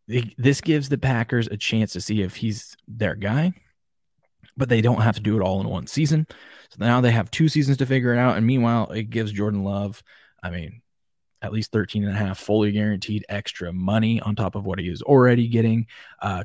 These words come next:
c-, probably, probably is gonna get the full twenty-two and a half million.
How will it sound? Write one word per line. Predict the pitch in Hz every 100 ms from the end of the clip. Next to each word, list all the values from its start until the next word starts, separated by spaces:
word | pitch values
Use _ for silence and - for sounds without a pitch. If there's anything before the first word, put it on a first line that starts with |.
| -
c-, | - _
probably, | - 107 107 107 98
probably | - 120 120
is | 113
gonna | 110
get | 107 -
the |
full | 95 - 101
twenty-two | - 104 101 -
and | 95
a | 98
half | 90 -
million. | 110 135 127 127